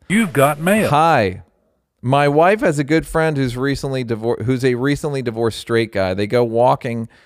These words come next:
Speaker 2: nearly every day for an hour and have for a while now. She says their friendship is a hundred percent platonic. I have got my knickers in a twist about how much time they spend together. I am sure I need to learn to just deal with this and trust her. What are your thoughts on this situation? Am I being a selfish, controlling jerk?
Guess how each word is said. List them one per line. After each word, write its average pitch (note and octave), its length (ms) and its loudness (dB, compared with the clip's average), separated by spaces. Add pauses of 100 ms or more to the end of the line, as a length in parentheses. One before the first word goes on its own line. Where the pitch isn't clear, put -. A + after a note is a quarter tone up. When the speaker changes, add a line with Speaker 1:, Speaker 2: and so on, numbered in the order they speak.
(160)
Speaker 2:
nearly B2+ 380 0
every C3+ 280 0
day B2+ 200 0
for A#2 180 -4
an A2+ 60 -2
hour A2+ 420 0
and G#2 120 -4
have A2 360 -4
for G2 140 -2
a F#2+ 60 0
while G2+ 340 -2
now. F2 260 -8 (300)
She - 180 -4
says C3+ 220 0
their C3 120 -2
friendship C#3 400 -4
is A#2+ 120 -4
a G#2 80 0
hundred B2 260 -4
percent A#2 300 -6
platonic. A2+ 580 -4 (420)
I A#2+ 120 4
have A#2+ 180 0
got B2 260 2
my B2 120 0
knickers B2 420 -2
in A#2+ 60 -4
a G#2 80 -8
twist B2 280 -2
about G#2 200 -2
how G#2+ 100 -2
much G#2+ 220 -6
time A2+ 220 -2
they G2 80 -2
spend F#2+ 200 -8
together. F2 400 -6 (460)
I B2 100 2
am B2 180 0
sure F3 380 0
I D#3+ 100 0
need C#3+ 220 -6
to C#3 100 -2
learn A#2+ 280 -2
to G#2+ 40 -8
just G2+ 260 -6
deal B2 220 0
with A#2+ 120 0
this G#2+ 200 -4
and G2+ 100 -8
trust A#2 340 -4
her. F#2+ 240 -2 (280)
What B2 200 2
are C#3 40 4
your C#3 120 2
thoughts A#2+ 280 0
on A2+ 80 -6
this G#2 140 -4
situation? F#2+ 680 -6
Am G2+ 160 -4
I G2+ 100 0
being G2+ 220 -4
a G2 60 -6
selfish, G2 420 -4
controlling F#2+ 480 -8
jerk? E2 380 -8